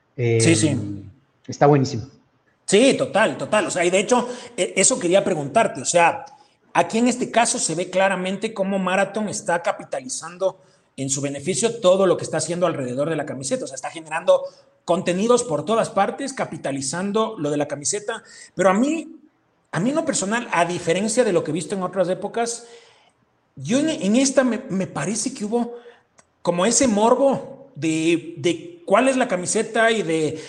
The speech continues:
Speaker 1: y de, no sé si veías, "Esta es la nueva camiseta", y por otro lado apareció otra persona con que "esta es la camiseta" antes de que se lance,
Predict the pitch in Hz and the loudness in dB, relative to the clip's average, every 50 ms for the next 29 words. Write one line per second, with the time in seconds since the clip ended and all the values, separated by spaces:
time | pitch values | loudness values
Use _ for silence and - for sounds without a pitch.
0 | - - - 156 160 165 165 165 160 160 160 156 156 151 147 151 - - - 151 | -14 -4 -2 0 0 2 0 0 0 0 0 -2 -2 -4 -6 -8 -12 -14 -12 -8
1 | 175 170 - 220 - - 208 - 139 147 180 202 165 135 - - - - - - | -6 -4 -2 -2 0 -2 0 -2 -2 0 2 2 2 2 2 -2 -4 -4 -6 -10
2 | - _ _ _ _ _ _ - 196 202 208 240 220 196 185 160 175 190 202 214 | -18 _ _ _ _ _ _ -2 -2 0 2 0 2 2 0 0 2 2 2 2
3 | 208 185 156 160 143 - 196 196 - 240 233 240 226 233 - - - - - - | 2 0 -4 -4 -4 -4 -4 -4 -2 -2 -2 -2 -4 -6 -8 -14 -18 -16 -8 -6
4 | 160 - 156 165 170 196 196 190 196 202 208 214 196 - 160 151 - 202 202 - | -6 0 4 4 4 4 4 2 2 4 4 4 4 2 0 0 0 -2 -2 0
5 | 202 - - 160 123 - 175 190 190 196 202 185 - - - - _ _ _ - | -2 -2 -2 -4 -2 0 0 0 0 0 -2 -2 -4 -8 -16 -20 _ _ _ 0
6 | 160 160 160 151 - - - 165 156 151 147 - - 208 254 - 247 202 170 160 | 0 0 0 -6 -12 -10 -6 -4 -4 -4 -6 0 2 2 2 2 0 -2 -2 -2
7 | 147 147 - - 139 147 - 175 208 202 - 233 233 233 - - 170 208 220 226 | -4 -4 -4 -8 -6 -4 -2 -2 -2 -2 -2 -4 -4 -6 -4 -2 -2 0 0 -2
8 | 202 175 - - - 147 139 151 165 196 214 - - 240 240 - | -2 -4 -4 -4 -4 -4 -2 -4 -4 -4 -6 -6 -6 -6 -6 -8